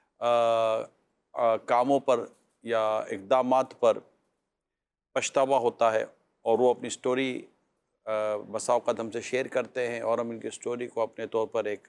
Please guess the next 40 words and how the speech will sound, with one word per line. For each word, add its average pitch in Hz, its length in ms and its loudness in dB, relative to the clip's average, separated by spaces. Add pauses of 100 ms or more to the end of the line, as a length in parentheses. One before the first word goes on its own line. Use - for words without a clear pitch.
(140)
اچ-، - 560 -14
بنا 113 260 0
کر 123 160 -6 (140)
آپ 101 220 -2
کو - 200 -2 (520)
دکھانے 117 320 -4
کی 113 140 -8
کوشش - 420 -8
کرتے 101 400 0
ہیں۔ 95 100 -6 (720)
اور 117 180 4
اس - 140 0
کے 151 80 2
پیچھے 135 280 -2
یہی 139 200 4
مقصد، 127 460 -2
ایک 120 220 -4 (220)
بنیادی 123 380 0
مقصد 113 260 -8
ہوتا 107 340 -2
ہے 123 60 -2
کہ 117 60 -10
ہم 113 240 -6
ان 107 160 -10
سے 147 220 -2 (540)
ف-، - 220 -6
آ، 107 560 4 (240)
اپنے 135 400 -2
لیے 117 580 -2 (180)
فائدے 120 340 0
کی 120 160 -4
بات 113 280 0
حاصل 120 280 0
کریں، 113 340 -2 (600)
آ، 107 140 -2
عبرت 117 560 0
کی 120 80 2
بات 110 300 0
حاصل 110 300 -4
کریں 104 340 -2